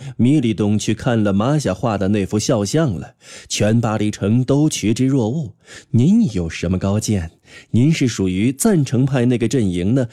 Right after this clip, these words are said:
还是声讨派那个阵营呢？所有沙龙里都是众口一词地谈论玛夏这幅肖像，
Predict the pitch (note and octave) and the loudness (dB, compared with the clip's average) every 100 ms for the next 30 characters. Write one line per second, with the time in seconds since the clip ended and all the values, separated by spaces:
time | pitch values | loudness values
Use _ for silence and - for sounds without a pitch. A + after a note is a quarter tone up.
0 | - - F#2+ G2+ G2+ - C#3+ E3 - - | -12 -6 -4 -2 -2 0 2 2 0 -10
1 | - - D3 F2 F#2+ F2+ G#2 F2 D2 D2+ | -8 -4 -2 0 -2 -2 -2 -2 -4 -6
2 | F2 G2+ _ _ _ _ - - - B2+ | -6 -8 _ _ _ _ -14 -4 2 2
3 | A2+ - A#2 A2 G#2+ F#2+ F2+ - - D3 | 2 0 0 0 0 0 -4 -6 -2 0
4 | D3 A#2 A2+ F3 B2+ - G2 C3+ A#2 - | 2 0 2 2 0 -2 -2 0 0 -2
5 | G#2 D#3+ - - - G#2 C#3 B2+ A2+ F#2+ | 0 0 -2 -6 -4 0 2 2 0 -2
6 | - G2 G#2+ C#3+ C3 E2+ D#2+ A#2 F#2 F#2 | -4 -2 0 0 -2 -4 -2 -2 -2 -4
7 | - G#2 F2 B2+ F#2+ | -2 -2 -2 -2 -4